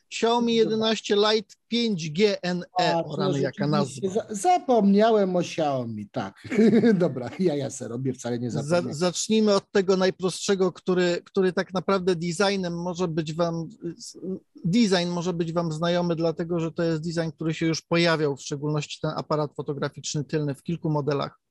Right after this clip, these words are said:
Speaker 1: W związku z
Speaker 2: Nie,
Speaker 1: tym
Speaker 2: no
Speaker 1: trudno
Speaker 2: wiadomo.
Speaker 1: go, trudno go pomylić, jak ktoś zobaczy, to będzie wiedział, że to Xiaomi. Y, y, ale to nie jest zły smartfon, broń, broń Boże, naw-, nawet jeżeli to jest pewna powtórka designu, można to nazwać konsekwencją designu producenta, prawda?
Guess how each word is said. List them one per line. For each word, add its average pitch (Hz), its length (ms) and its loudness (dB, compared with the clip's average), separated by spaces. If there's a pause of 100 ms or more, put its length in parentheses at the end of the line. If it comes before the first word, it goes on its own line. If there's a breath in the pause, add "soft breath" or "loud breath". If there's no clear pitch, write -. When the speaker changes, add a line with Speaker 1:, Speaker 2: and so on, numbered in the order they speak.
(760)
Speaker 1:
W 160 40 -6
związku 143 280 -4
z - 60 -10
Speaker 2:
Nie, - 40 -10
Speaker 1:
tym 151 120 -2
Speaker 2:
no 156 80 -2
Speaker 1:
trudno 170 180 0 (100)
Speaker 2:
wiadomo. 139 140 0
Speaker 1:
go, 135 380 -2 (240)
trudno 147 320 -6
go 143 120 -4
pomylić, 156 460 -4
jak 131 120 -4
ktoś 139 240 -4
zobaczy, 135 340 -6
to 147 80 -6
będzie 139 240 -4
wiedział, 135 200 -4
że 139 60 -14
to 147 80 -8
Xiaomi. 139 400 -6 (1200 loud breath)
Y, 170 440 0 (720)
y, 214 180 0 (160)
ale 269 220 2
to 359 100 0
nie 370 100 2
jest 330 240 2
zły 330 160 2
smartfon, 208 460 -2
broń, 156 240 0
broń 165 240 2
Boże, 151 260 0
naw-, 156 240 -2
nawet 175 280 -2
jeżeli 175 320 0
to 185 100 -2
jest 160 160 -2
pewna 165 240 -2
powtórka 175 460 -4
designu, 170 460 0
można 170 300 -2
to 170 180 -6
nazwać 165 320 -2
konsekwencją 202 840 0
designu 208 480 0
producenta, 202 600 -2
prawda? 196 380 0